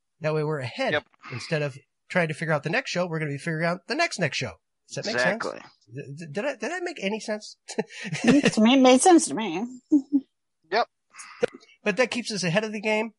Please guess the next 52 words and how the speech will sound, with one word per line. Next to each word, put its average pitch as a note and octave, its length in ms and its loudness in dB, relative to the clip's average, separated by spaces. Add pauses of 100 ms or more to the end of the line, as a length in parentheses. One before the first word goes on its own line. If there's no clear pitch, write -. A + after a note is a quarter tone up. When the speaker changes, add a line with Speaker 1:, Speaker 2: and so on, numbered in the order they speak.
(340)
Speaker 1:
uh, C#3 260 0 (100)
as C#3+ 200 -2
far D3 160 -2
as A#2+ 160 -6
knowing C3+ 260 0
what C3+ 120 -4
our A2+ 120 -6
next A#2+ 180 -8
show G#3+ 200 -2
is. F3 160 -4
And D3+ 180 -2
then D#3+ 100 0
that A3+ 140 0
way A3 120 -2
our G3 160 0
listener C4 360 -4
knows D3 220 -2
what C#3 100 -8
the C#3 60 -6
next B2 200 -4
show B2 180 -6
is - 200 -8
so D#3 140 -6
that D3+ 100 -14
they C4 80 -8
can E3 140 -8
actually D#3+ 300 -8
be C#3+ 100 -8
a C3 80 -4
participant. G#2 600 -12 (380)
And A#2+ 120 -2
I F3 80 2
think E3 220 -8 (160)
that D3 260 0 (160)
is A#2+ 100 -12
something C3+ 280 -8
that G#2+ 100 -8
I G#2 100 -12
would F2+ 160 -16
really D#3 240 -4
love C#3 260 -4
to G#2+ 100 -12
do, A2+ 200 -8 (300)
is G#2+ 120 -12
have B2 200 -2
you G3+ 240 -4
guys A#2+ 320 -2
part A2 220 -8
of G2 80 -14
our A#2 140 -8
show. - 160 -12 (400)
Yeah? A#3 220 0